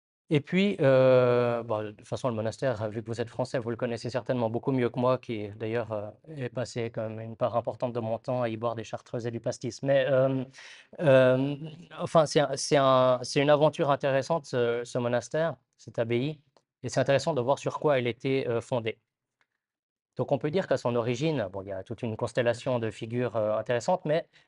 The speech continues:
il y a André Charlier, qui était directeur d'une école,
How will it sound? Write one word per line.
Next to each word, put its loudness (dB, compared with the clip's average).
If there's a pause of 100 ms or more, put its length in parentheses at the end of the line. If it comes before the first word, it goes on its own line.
(160)
il -4
y 2
a 4
André 0
Charlier, -4 (640)
qui -4
était -2
directeur -2
d'une -4
école, 0